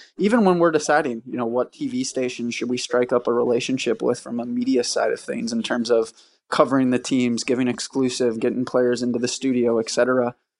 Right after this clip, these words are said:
um, you know, I could tell you the station that, you know, our fans watch the most. And so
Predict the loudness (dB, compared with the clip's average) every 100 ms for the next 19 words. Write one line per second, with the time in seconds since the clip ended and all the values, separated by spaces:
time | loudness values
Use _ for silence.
0 | _ -4 0 2 2 0 0 0 0 0
1 | 0 0 0 0 0 0 0 0 0 -2
2 | -2 -4 -2 0 -2 0 -2 0 0 -2
3 | -2 2 2 0 -2 2 4 4